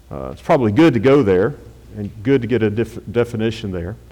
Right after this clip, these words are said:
A lot of times I'll go into the original language and try to understand what is meant in the Greek or Hebrew, um,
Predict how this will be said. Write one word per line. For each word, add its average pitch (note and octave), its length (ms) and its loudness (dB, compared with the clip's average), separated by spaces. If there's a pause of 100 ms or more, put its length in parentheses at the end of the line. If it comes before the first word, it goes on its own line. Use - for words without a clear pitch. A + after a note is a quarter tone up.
(720)
A - 20 0
lot E3 100 4
of F3+ 60 -4
times D#3 240 2
I'll C#3+ 100 6
go C3+ 480 4 (400)
into B2+ 800 0
the A2+ 360 0
original D3 320 2
language B2 460 0
and A2 320 -4
try A#2+ 260 0
to A2+ 420 -4 (240)
understand A2+ 1120 -4 (180)
what A2+ 180 0
is G#2+ 160 -6
meant A#2 560 -6
in A2 140 -6
the G#2 80 -4
Greek A#2 260 -4
or A2 80 -4
Hebrew, G#2 400 -4 (760)
um, F#2 460 -2